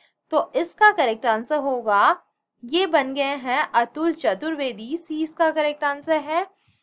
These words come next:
अतुल चतुर्वेदी एशियन पाम ऑयल अलायंस के पहले अध्यक्ष के रूप में चुने गए हैं और एशिया के पांच प्रमुख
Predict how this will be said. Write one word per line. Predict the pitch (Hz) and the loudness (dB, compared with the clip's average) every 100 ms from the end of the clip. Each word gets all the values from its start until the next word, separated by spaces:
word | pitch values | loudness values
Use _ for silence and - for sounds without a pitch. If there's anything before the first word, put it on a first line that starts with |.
| _ _ | _ _
अतुल | 262 294 392 392 | 0 4 4 4
चतुर्वेदी | 320 226 330 330 294 214 226 285 - | 4 2 2 -2 -2 -4 -8 -14 -8
एशियन | 277 294 - 381 349 | -6 -6 -4 -4 0
पाम | 254 226 294 294 | 2 4 2 0
ऑयल | 202 196 269 | 0 0 0
अलायंस | - 214 214 277 359 | 0 0 0 -2 -6
के | - 285 | -10 -12
पहले | 294 220 240 269 | -4 -4 -2 -2
अध्यक्ष | 202 202 247 262 - | -4 -4 -8 -8 -8
के | 311 | -8
रूप | 285 269 269 | -6 -8 -8
में | 294 | -8
चुने | 294 277 254 269 | -8 -8 -8 -6
गए | 254 262 | -6 -6
हैं | 240 269 339 - _ _ _ | -6 -2 -2 -4 _ _ _
और | 311 294 | 0 0
एशिया | 277 285 - 359 | -2 -4 2 2
के | 359 370 | 2 -2
पांच | 370 208 226 339 | 2 2 2 -2
प्रमुख | - 277 226 247 320 | 0 0 0 0 -4